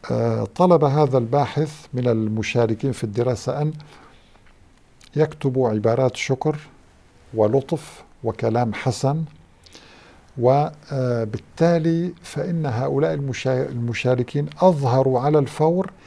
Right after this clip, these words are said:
زيادة هائلة في درجات السعادة لديهم عند، عند اختبار درجات السعادة.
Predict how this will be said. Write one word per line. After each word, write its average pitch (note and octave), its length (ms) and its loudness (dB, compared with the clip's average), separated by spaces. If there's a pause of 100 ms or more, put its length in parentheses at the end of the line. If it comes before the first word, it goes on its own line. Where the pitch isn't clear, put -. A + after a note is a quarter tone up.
(400)
زيادة C3+ 600 2
هائلة C#3 540 0
في B2 200 -6
درجات A#2+ 500 2
السعادة A#2+ 560 -2
لديهم G2+ 500 0
عند، A2 220 -2
عند A2 320 -2
اختبار A#2 480 0
درجات G#2 420 0
السعادة. G2 540 -4